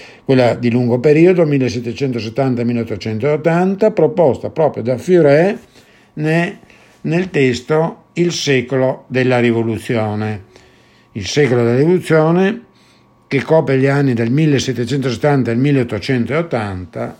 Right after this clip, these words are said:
in quel testo che propone una periodizzazione di lungo periodo della rivoluzione francese,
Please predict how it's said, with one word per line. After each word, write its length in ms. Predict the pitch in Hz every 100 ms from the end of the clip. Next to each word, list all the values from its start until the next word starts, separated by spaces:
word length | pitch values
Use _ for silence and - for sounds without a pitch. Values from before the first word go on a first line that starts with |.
| _
in 260 | 131 123
quel 340 | 120 151 143 -
testo 680 | 147 131 120 - 160 175 - - - - - _
che 380 | 127 127 139 - - - _ _
propone 840 | 107 107 98 131 139 143 135 123
una 200 | 113 110
periodizzazione 680 | 101 113 110 107 104 139 131
di 120 | 113
lungo 720 | 113 117 151 175 170 160 123 117
periodo 600 | 123 117 127 123 104 92
della 220 | 101 101
rivoluzione 460 | 98 101 95 131 113
francese, 840 | 101 123 135 139 139 156 190 175